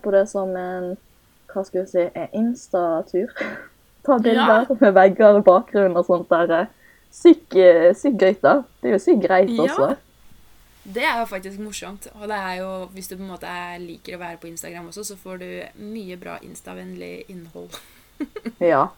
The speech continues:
Speaker 1: absolutt. Det er mange kule kunstverk i Trondheim,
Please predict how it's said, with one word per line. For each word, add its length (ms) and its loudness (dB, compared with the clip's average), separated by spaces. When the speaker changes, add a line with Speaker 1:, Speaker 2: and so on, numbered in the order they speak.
Speaker 1:
absolutt. 580 -4
Det 120 4
er 160 -2
mange 560 0
kule 520 -2
kunstverk 640 -8
i 300 -4
Trondheim, 420 -6